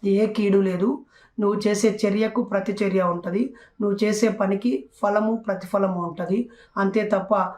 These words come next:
ఒక కొడుకు పుట్టినంత మాత్రాన గాజులు పెట్టుకున్నంత మా-, ఎవరైనా మానిటరింగ్ చేస్తారా పైనుండి? ఈమె ఒక్కొక్క రూపాయి అడకచ్చుకున్నదా, గాజులు బరాబర్ పెట్టుకున్నదా లేదా అని చెకింగ్ చేసి,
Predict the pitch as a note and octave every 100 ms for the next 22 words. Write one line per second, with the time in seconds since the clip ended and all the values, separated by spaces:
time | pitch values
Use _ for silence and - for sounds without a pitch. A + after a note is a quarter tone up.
0 | - - F#3 F#3+ G#3 G3+ F#3+ F#3+ A3 G#3+
1 | G#3 G3+ G3+ G#3 G3+ G3 F#3 G3 G3 F#3+
2 | F#3 A3 A3 G#3 G#3 G#3 A3 G#3 G3+ B3+
3 | C4+ A#3+ G3+ F3+ F#3 F#3 G3 G#3 G3+ A#3
4 | B3 - - A3+ A3+ A3 A#3 A#3+ A#3 A#3
5 | G#3+ A3+ A3+ A3+ A3 A3 A#3 - _ -
6 | G3+ G#3+ A3+ G#3+ A3 A3 G#3+ G#3 - A3+
7 | A3+ A3 G#3+ G3+ G3+ A#3 A3+ A3 C#4